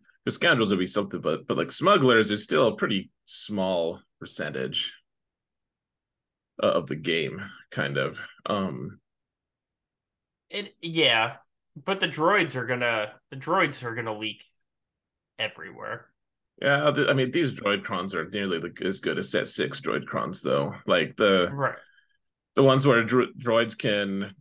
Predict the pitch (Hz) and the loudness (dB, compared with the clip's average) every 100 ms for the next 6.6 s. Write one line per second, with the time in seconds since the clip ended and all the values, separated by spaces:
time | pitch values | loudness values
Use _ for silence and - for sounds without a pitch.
0 | - 113 - 101 78 - - 90 117 135 | -6 -4 -2 0 0 -2 -4 -2 2 2
1 | 127 113 127 120 123 - 110 98 101 101 | 2 2 2 2 0 -2 -2 0 -4 -2
2 | 107 98 110 92 92 90 85 - - - | -6 -6 -4 0 0 0 -4 -10 -4 -2
3 | - 110 98 92 113 95 87 82 - 107 | 0 2 2 2 0 0 -2 -4 -10 -12
4 | - - - - 101 110 110 117 127 113 | -12 -12 -10 -4 -2 -2 0 0 0 -4
5 | 117 117 117 - 76 - - - 127 101 | -4 -6 -8 -10 -14 -14 -16 -4 -2 0
6 | 95 92 69 71 71 | -4 -8 -6 -4 -4